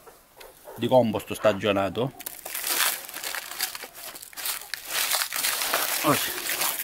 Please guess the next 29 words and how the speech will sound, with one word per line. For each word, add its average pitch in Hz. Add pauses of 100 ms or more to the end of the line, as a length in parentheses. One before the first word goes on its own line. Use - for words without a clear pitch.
(200)
Poi 135
potete, 143
se 131
avete 147
un 143
de-, 131
terriccio 143
universale 139
potete 110
utilizzare 117
anche 110
del 107
terriccio 107
universale. 110
Insomma, 113
io 165
utilizzo 127
sempre 123
il 113
terriccio 131 (720)
del 120
mio 139
giardino 131 (920)
mischiato 127
con 123
un 120
po' 110
di 101
compost. 90